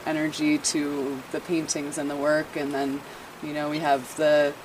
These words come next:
hard lines, and, like, the Randall will come in with, like, what is Joe? He comes in with, like, a s-, big spot of red that might be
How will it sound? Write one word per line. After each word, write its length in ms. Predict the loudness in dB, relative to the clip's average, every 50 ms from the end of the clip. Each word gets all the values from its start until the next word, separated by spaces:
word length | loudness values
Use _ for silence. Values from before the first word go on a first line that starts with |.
| -14 -4
hard 400 | 6 10 10 12 12 10 6 6
lines, 600 | 8 8 8 8 8 6 4 4 4 2 2 2
and, 140 | 2 2 2
like, 320 | 2 2 2 0 0 0
the 260 | 2 4 4 4 4 4
Randall 300 | 4 4 6 6 4 4 2
will 100 | 2 0
come 240 | 0 0 0 2 2
in 160 | 2 2 2
with, 200 | 0 0 4 4
like, 200 | 4 4 4 0 -4 -12 -14 -14 -16 -16 -16 -16 -16 -16 -16 -8 -6
what 100 | -4 -4
is 120 | -2 2
Joe? 120 | 2 2 2
He 100 | 2 -2
comes 280 | -2 -2 -2 -2 0 0
in 140 | 0 0 0
with, 160 | 0 0 0
like, 180 | 0 2 6
a 40 | 4 4 4
s-, 200 | 4 -2 -2 0 6
big 220 | 8 8 8 8
spot 400 | 6 -2 8 10 12 12 12 10
of 180 | 8 6 2 6
red 360 | 8 10 12 12 12 10 10 6 2 4
that 260 | 6 6 6 6 4 0 -12 -18 -18 -16 -16 -16 -16 -16 -12 -4 4
might 320 | 8 10 10 10 8 6
be 320 | 4 4 4 6 6 6